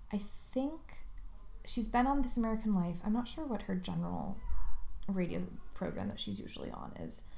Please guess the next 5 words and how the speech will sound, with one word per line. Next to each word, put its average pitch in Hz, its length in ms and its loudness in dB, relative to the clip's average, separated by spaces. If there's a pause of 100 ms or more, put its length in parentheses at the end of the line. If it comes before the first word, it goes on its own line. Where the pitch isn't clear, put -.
(460)
but 202 300 -2
she 240 880 2
is 220 160 -2
just - 360 -2 (340)
the 196 320 4